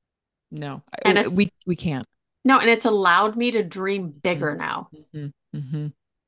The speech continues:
Speaker 1: Yeah, that, I think that's really good mentorship,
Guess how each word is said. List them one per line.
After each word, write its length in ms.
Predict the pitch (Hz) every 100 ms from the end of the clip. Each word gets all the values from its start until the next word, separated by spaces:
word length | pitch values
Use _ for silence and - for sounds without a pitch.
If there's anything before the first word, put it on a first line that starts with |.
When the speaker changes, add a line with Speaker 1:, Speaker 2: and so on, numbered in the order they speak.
| _ _ _ _ _ _ _ _ _ _
Speaker 1:
Yeah, 180 | 170 151 - _ -
that, 160 | 180 -
I 80 |
think 300 | 185 247 180
that's 340 | 165 170 - -
really 300 | 170 170 156
good 180 | 151 147
mentorship, 560 | 139 156 160 - 175